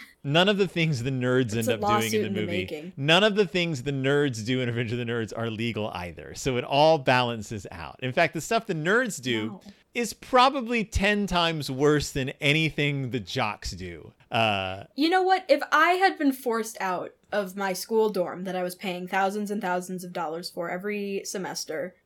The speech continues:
Speaker 2: by a bunch of a-holes,
Speaker 1: Mm-hmm.
Speaker 2: and the school was like, "No, we can't do anything about it," I would probably do some pretty illegal stuff to get them out of my dorm as well.
Speaker 1: The nerds commit multiple sexual assaults.
Speaker 2: That's not good.
Speaker 1: Yeah, so, uh,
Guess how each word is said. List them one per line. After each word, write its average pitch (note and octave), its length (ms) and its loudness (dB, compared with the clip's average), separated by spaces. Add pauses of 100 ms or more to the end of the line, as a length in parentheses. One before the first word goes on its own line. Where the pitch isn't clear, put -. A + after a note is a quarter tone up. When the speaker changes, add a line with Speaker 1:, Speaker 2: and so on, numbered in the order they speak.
Speaker 2:
by G#3 120 8
a G#3 80 6
bunch A3 280 0
of A3+ 80 -2 (260)
a-holes, F#3+ 960 -6
Speaker 1:
Mm-hmm. B2+ 440 -4 (200)
Speaker 2:
and G3+ 760 -2 (500)
the A3 100 -4
school B3+ 380 6
was A#3 120 0
like, G#3+ 140 2
"No, B3+ 160 2
we B3 60 0
can't C4 200 0
do C4+ 100 0
anything B3+ 240 2
about A3+ 220 0
it," G3+ 160 -6 (200)
I A#3+ 100 8
would C4+ 140 2
probably B3+ 240 4
do A3 120 0
some G#3+ 180 -4
pretty G3+ 260 0
illegal F#3+ 320 -2
stuff F3 260 -4
to F#3 80 -4
get F3 140 -6
them F3+ 100 -8
out E3 140 -6
of - 80 -16
my D#3+ 80 -10
dorm - 200 -12
as - 120 -14
well. - 160 -4
Speaker 1:
The G#3+ 80 4
nerds A#3 580 4
commit G#3 340 2
multiple D3+ 640 2
sexual B2+ 600 -2
assaults. - 760 -10 (460)
Speaker 2:
That's C#4 400 0
not G#3 300 -6
good. G#3+ 260 -4 (220)
Speaker 1:
Yeah, E3+ 240 2
so, G#3+ 320 6
uh, F#3+ 200 10